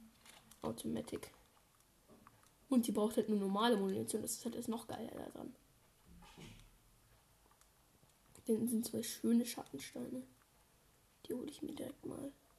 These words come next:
Die Bäume hier sind auch so richtig schön orange. Das feier-, fühle ich in der ganzen Sache.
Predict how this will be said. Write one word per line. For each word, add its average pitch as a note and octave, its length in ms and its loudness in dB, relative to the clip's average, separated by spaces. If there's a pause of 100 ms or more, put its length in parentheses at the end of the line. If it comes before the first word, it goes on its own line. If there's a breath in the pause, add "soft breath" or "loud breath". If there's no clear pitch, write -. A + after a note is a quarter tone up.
(1120)
Die - 60 -10
Bäume A3 260 4
hier A#3 120 8
sind G#3+ 120 2
auch A3 60 -2
so A#3 140 -4
richtig A#3+ 280 -6
schön - 180 -4
orange. A3+ 380 -2
Das - 140 -8
feier-, - 300 -4
fühle - 280 -4
ich - 160 -10
in C#4 60 -8
der C#4 100 -8
ganzen - 380 -10
Sache. - 340 -10